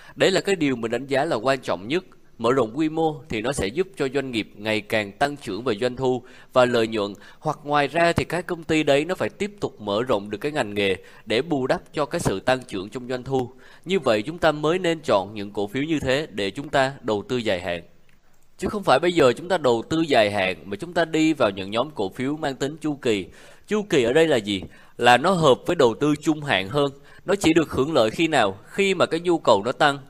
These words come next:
và cái giá bán đầu ra tăng mà thôi. Mình ví dụ như là ngành phân đạm nhé. Thì mọi người có thể thấy được một câu chuyện là ở những cái giai đoạn khi mà cấm xuất khẩu ở Trung Quốc chẳng hạn, để Trung Quốc họ không xuất khẩu, thì cái sản lượng xuất khẩu sang bên nước ngoài của nước ta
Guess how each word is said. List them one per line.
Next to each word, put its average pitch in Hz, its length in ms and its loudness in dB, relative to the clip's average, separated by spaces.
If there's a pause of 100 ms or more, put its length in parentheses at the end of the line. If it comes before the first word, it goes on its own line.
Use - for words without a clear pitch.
và 101 120 0
cái 143 180 0
giá 151 140 6
bán 143 240 2
đầu 113 160 2
ra 110 200 2
tăng 120 260 2
mà 117 80 -2
thôi. 120 220 0 (360)
Mình 135 160 -4
ví 185 180 2
dụ 123 300 2
như 143 120 0
là 135 100 4
ngành 110 240 -2
phân 143 240 -6
đạm 95 240 2
nhé. 135 100 -2 (420)
Thì 139 120 2
mọi 127 200 0
người 135 100 0
có 185 120 0
thể 147 100 2
thấy 151 200 2
được 180 120 -2
một 120 200 -6
câu 147 100 0
chuyện 104 280 -6
là 95 160 0 (240)
ở 113 340 2
những 113 180 -4
cái 170 160 0
giai 170 100 2
đoạn 101 300 2
khi 160 160 -4
mà 123 120 0
cấm 120 220 -4
xuất - 220 -6
khẩu 98 300 -2
ở 104 140 -2
Trung 143 200 -6
Quốc 180 120 0
chẳng 104 160 -4
hạn, 92 240 -4 (160)
để 110 100 -4
Trung 139 240 -4
Quốc 180 100 -2
họ 87 140 -2
không 127 200 -4
xuất 165 160 -10
khẩu, 101 300 0 (300)
thì 131 100 2
cái 185 160 2
sản 123 240 4
lượng 117 180 0
xuất 190 180 -4
khẩu 107 240 0
sang 147 240 -4
bên 147 140 2
nước 175 180 -6
ngoài 107 240 2
của 101 160 -6
nước 156 220 -6
ta 135 220 4